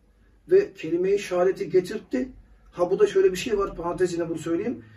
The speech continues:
Bu kelime-i şehadeti getirtti. Ben bunu da hocama sordum. Hani kelime-i şehadeti getirdi fakat oradaki la ilahe illallah'ın manasını bilmiyor. Muhammed Resulullah'ın da manasını bilmiyor. Kelime olarak söyledi.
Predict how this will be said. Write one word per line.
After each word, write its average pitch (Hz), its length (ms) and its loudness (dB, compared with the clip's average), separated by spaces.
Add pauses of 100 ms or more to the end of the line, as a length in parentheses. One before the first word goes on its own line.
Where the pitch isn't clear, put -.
(260)
Bu 156 360 -2
kelime-i 185 480 4
şehadeti 185 480 0
getirtti. 202 640 0 (240)
Ben 180 240 -2
bunu 214 180 -2
da 196 60 0
hocama 160 340 -4
sordum. 165 460 -8 (320)
Hani - 240 -8
kelime-i 170 440 -2
şehadeti 165 360 -4
getirdi 180 420 0
fakat - 440 -4 (640)
oradaki 180 600 2
la 170 200 0
ilahe 180 360 0
illallah'ın 190 680 0 (120)
manasını 180 760 0
bilmiyor. 214 380 -2 (720)
Muhammed 220 440 0
Resulullah'ın 208 840 2
da 240 80 4
manasını 185 680 0
bilmiyor. 156 400 -2
Kelime 190 360 -4
olarak 214 300 2
söyledi. 214 540 4